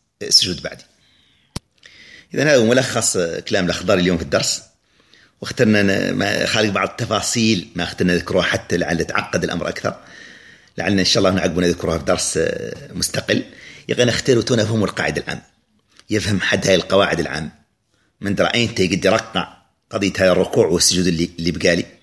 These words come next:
وين تما تيقد نرجع لورا، وشنو الوالي نعدل في حالة إن ذيك الركعة خسرت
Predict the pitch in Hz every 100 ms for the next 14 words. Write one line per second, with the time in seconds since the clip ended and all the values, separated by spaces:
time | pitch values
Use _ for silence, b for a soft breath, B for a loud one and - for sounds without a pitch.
0 | b b b b 110 110 95 98 110 104
1 | 101 92 87 95 85 85 82 - _ B
2 | B B B B 110 101 139 127 117 113
3 | 104 78 87 101 - _ _ _ - -
4 | - 117 110 101 98 95 101 82 - 104
5 | 87 - -